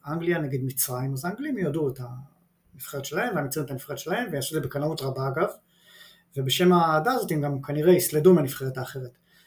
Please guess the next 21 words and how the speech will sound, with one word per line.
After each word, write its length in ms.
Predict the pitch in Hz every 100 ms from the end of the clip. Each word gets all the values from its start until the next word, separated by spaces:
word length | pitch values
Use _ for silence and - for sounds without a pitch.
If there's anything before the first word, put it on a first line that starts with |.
| _ 127
אבל 140 | 135
מה 120 | 190
קורה 180 | 196 208
ששחקן 420 | - - - 185
מצרי, 760 | 175 - - 247 285 311 269 - -
מוסלמי, 440 | 156 - 160 269 262
משחק 280 | - 185
באנגליה, 540 | 156 170 139 131 147 180 214 _ _ _ _ -
אז 60 |
פתאום 420 | 190 202 - 330 -
הצד 200 | - 208
השני 240 | 196 262 294
של 100 | 214
המטבע 280 | 143 143
קורה, 180 | - 139
ובאמת, 420 | 127 131 170 170
אה, 420 | 160 139 135 135 135
עשו 180 | -
מחקר 220 | 165 135 156
מאוד 200 | 160 151
מעניין 440 | 139 160 185